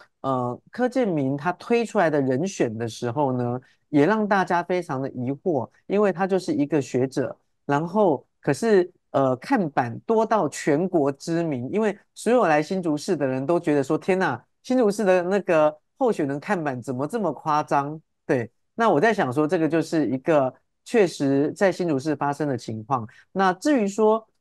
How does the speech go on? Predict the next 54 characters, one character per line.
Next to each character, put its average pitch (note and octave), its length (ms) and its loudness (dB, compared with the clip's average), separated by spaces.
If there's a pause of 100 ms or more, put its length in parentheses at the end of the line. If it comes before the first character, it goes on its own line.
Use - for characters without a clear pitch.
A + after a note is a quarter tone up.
呃， C#3 300 0
如 F#3+ 220 2
果 C4+ 220 -2
是 E3 180 -4
柯 F3+ 160 -4
建 F3 140 0
铭 C#3+ 120 -2
推 G3 220 -2
的 F#3 100 2
人， B2+ 220 0
他 E3 180 -2
胜 F#3 220 0
选 A#2+ 160 -4
之 C#3 160 -2
后， C#3 240 0 (240)
那 F#3+ 160 2
这 A#3+ 280 2
个 F3+ 140 2
人 C3 200 2
要 F3+ 120 2
怎 C3+ 180 -4
么 A#2+ 100 -4
样 D3+ 180 0
去 D#3+ 140 0
回 C3 200 0
馈 D#3+ 160 0
柯 F#3+ 220 0
建 F#3 200 4
铭？ B2 300 -4 (220)
那 G3 100 4
这 G3+ 120 2
个 G3 100 4
东 F#3 160 2
西 F3+ 140 -2
就 F#3 100 0
不 D3+ 140 -2
是 D#3 140 0
我 B2+ 180 2
们 A#2+ 120 -2
现 D3 240 0
在 D3+ 140 0
预 F3 220 -2
期 - 180 -8
得 B2 140 -2
到 B2 280 0
的。 A#2 160 -10 (220)
可 F3 100 0
是 C4 120 4
显 D3 360 0
然 B2+ 220 -4
啊， E3 140 2
我 B2+ 100 0
觉 D#3 160 4
得， E3+ 240 2